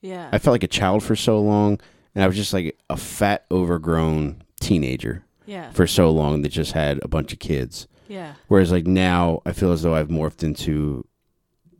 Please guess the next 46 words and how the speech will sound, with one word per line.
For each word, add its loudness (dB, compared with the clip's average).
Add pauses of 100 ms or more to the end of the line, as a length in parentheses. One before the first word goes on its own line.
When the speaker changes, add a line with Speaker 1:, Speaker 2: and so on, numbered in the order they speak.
(180)
Speaker 2:
a -4
functional 2
human 4
being, 0 (440)
somebody 2
who's -2
focused -2
on, -4
you -2
know, -4 (320)
being 2
a -4
good 0
person 2
and -4
being 0
a -6
good -2
dad 0
and -2
being 0
a 0
good -4
partner. 0 (580)
And 2
hopefully, 0
I 0
thi-, -4
I 2
think 0
they 2
do 0
pick -4
up -4
on -4
that. -6 (200)
Speaker 1:
Yeah. -14 (100)
Speaker 2:
And 2
so 2
anything 4
that 0
comes 0
after -2
this -6
is -8
really -4